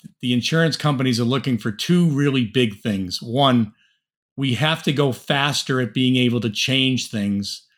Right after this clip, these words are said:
so we can remain competitive and continue to provide the services that we want to provide to our customers. And two, the customers themselves want to interact with the company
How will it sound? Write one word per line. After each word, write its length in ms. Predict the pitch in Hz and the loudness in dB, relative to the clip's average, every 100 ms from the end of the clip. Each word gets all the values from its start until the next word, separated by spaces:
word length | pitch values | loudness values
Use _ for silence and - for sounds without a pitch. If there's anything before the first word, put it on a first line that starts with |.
| _ _ _ | _ _ _
so 160 | - 127 | -6 0
we 140 | 123 | 0
can 140 | 120 113 | 2 0
remain 520 | 117 120 131 151 151 | 2 2 4 2 0
competitive 800 | 135 110 123 123 120 117 113 - _ _ | -2 -2 0 2 2 2 0 -6 _ _
and 260 | - 113 - | -4 -4 -4
continue 400 | 123 113 143 139 | -6 0 0 0
to 100 | 127 | -2
provide 360 | 127 123 127 120 | -2 0 0 0
the 60 | |
services 640 | 104 139 131 127 110 113 104 | -2 -2 0 -2 -2 -4 -4
that 160 | 110 | -2
we 380 | 110 110 107 - _ _ _ _ | 0 0 0 -6 _ _ _ _
want 200 | 120 123 | -2 0
to 60 | 117 | 0
provide 360 | 120 120 120 | -2 0 0
to 100 | 110 | -2
our 140 | 110 107 | -4 -2
customers. 680 | 135 131 - 117 107 104 - | -2 -2 -2 -4 -4 -8 -10
And 160 | 110 101 | -10 0
two, 360 | 202 190 127 - _ _ _ _ _ - | 4 4 2 -6 _ _ _ _ _ -14
the 60 | - | -4
customers 560 | 185 196 196 160 120 | 0 2 2 2 2
themselves 720 | 139 135 185 185 143 131 123 - | 0 2 2 2 2 -2 -6 -6
want 200 | 135 143 | -4 -4
to 100 | - | 0
interact 560 | 156 170 147 160 165 143 | 2 2 2 0 -2 -4
with 120 | 120 | -4
the 80 | 117 | -2
company 600 | 135 127 123 120 110 | -2 -2 0 0 0